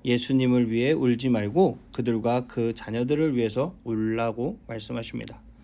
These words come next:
예수님을 배척한 예루살렘에 큰 심판의 재앙이 닥쳐오고 있기 때문이었죠. 예수님은 이미 예루살렘을 보고 우셨고 예루살렘이 멸망할 때 여자들과 아이들의 비참한 운명에 대해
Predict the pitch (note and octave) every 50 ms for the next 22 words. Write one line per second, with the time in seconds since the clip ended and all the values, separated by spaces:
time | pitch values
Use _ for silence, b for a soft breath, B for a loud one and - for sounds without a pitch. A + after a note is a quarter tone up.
0 | B B B B B B B B C#3+ D#3+ - G#3+ G#3 G#3 G#3 G#3+ G3+ D#3 C#3+ B2+
1 | - D#3+ D3+ - D#3 D3+ C3+ A#2+ A#2 B2 A#2+ B2+ B2+ B2 B2 A#2 A#2 A#2 A2+ -
2 | - E3+ D#3+ D#3+ - - G#3 G3+ G#3 G3+ G#3 - F3+ E3+ E3+ F3 F3 E3 - -
3 | A2+ A2 A2 A2 G#2+ A2+ A#2 - G#2+ G2 - - A#2+ A2+ G#2+ G#2+ A2 G#2 G#2 -
4 | A2+ A2+ A#2+ A#2+ - - B2 B2 B2 B2 A#2+ A2+ G#2 G#2 - - - - - -
5 | - - B B B B B B B B B - C#3 C3+ - F3+ F#3 F3+ F#3 F3
6 | E3 C#3+ C#3+ D3+ D3+ C#3 B2+ B2+ C3+ D3 C3 D3+ D3 D3 D3 C#3+ C#3+ C#3+ C#3 C#3
7 | B2 B2 A2+ G#2+ B2 B2+ D#3 F3+ - - - A#2+ A2 A2 A#2 G#2 G#2+ - - A2+
8 | A2 G#2+ G#2+ - - - B B B B B B B - C3+ C#3+ F3 G3 F#3 F#3+
9 | G3+ G3 G3+ G3+ G3 G3 F#3 C#3 A#2 A2+ A2 A#2 A#2 A#2 A2+ G#2+ G#2 - - B2
10 | C3 D3+ - - A#2+ A#2+ D#3 E3 E3 F3+ F3 E3+ F3 F#3 E3+ C3 B2+ B2 C3+ C3+
11 | C3 C3+ C3 C#3 C3+ C3+ - B2 B2 - - C3 B2+ B2+ B2+ C3 C3+ C#3 B2 B2
12 | B2 B2 B2 A#2 A2+ G#2+ G#2 G#2+ B2 D#3+